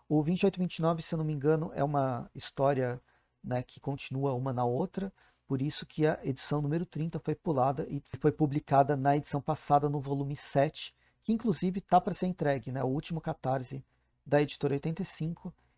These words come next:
eles estão entregando agora as revistas. Aí teve Morgan Lost, teve Dumper, mas teve também outras revistas como Mister No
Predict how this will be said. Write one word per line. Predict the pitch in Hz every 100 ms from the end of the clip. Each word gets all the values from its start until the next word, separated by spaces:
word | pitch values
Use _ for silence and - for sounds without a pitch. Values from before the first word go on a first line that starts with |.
| -
eles | 139 143
estão | - 151
entregando | 151 151 147 131 147 156 -
agora | 139 127 127 139 131 151
as | 131 123
revistas. | 143 123 139 131 123
Aí | 131
teve | 143 139
Morgan | 139 160 139
Lost, | 185 185 -
teve | - 143
Dumper, | 131 175 165 156 - _ _ _ -
mas | 139 -
teve | 143 139
também | - 143 135 143 147 151 -
outras | 151 139 127
revistas | 127 165 - -
como | - 165
Mister | 143 160 - 156 139
No | 165 190